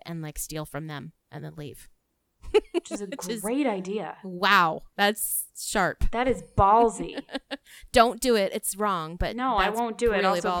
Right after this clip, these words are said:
Speaker 2: people have security <laughs> systems now.
Speaker 1: Yeah. Um, but Johnny, Amsterdam's friend, is infatuated with Jenny. And she is clearly kind of, like,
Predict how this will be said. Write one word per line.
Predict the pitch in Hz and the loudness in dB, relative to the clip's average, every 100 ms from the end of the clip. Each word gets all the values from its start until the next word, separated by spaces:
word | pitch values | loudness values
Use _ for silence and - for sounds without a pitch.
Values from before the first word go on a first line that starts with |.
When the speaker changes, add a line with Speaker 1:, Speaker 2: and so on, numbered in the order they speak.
| 160 | -4
Speaker 2:
people | 196 | -2
have | 208 202 | 0 0
security | 202 190 208 202 165 | -4 -6 -6 -6 -6
<laughs> | - | -10
systems | 165 - 147 156 151 | -14 -12 -16 -14 -14
now. | 151 165 185 - - | -14 -16 -16 -16 -10
Speaker 1:
Yeah. | 180 156 175 _ _ _ _ _ _ _ _ - - - _ | -8 -8 -12 _ _ _ _ _ _ _ _ -20 -20 -20 _
Um, | - 226 208 190 180 160 _ _ | 0 2 2 -2 -6 -10 _ _
but | 196 214 | -6 -4
Johnny, | - 247 339 311 165 156 202 208 _ _ _ - | 0 2 2 2 -2 -6 -10 -16 _ _ _ -6
Amsterdam's | 208 214 - 196 190 190 | -4 -2 -4 -4 -4 -4
friend, | 247 262 208 - | -4 -2 -4 -6
is | 180 180 | -6 -6
infatuated | 190 190 196 233 190 170 160 151 - | -6 -4 -2 -2 -6 -8 -8 -10 -12
with | 156 - | -14 -10
Jenny. | 147 135 90 190 _ _ _ - | -12 -12 -16 -20 _ _ _ -12
And | 196 190 190 190 185 185 180 - _ _ _ - | -6 -2 0 -2 -6 -8 -12 -16 _ _ _ -6
she | - - 269 254 202 180 | -4 -2 -4 -4 -4 -4
is | 180 | -6
clearly | - 208 190 185 180 | -8 -6 -4 -4 -4
kind | 170 185 170 | -6 -6 -8
of, | 165 | -6
like, | 165 - | -8 -10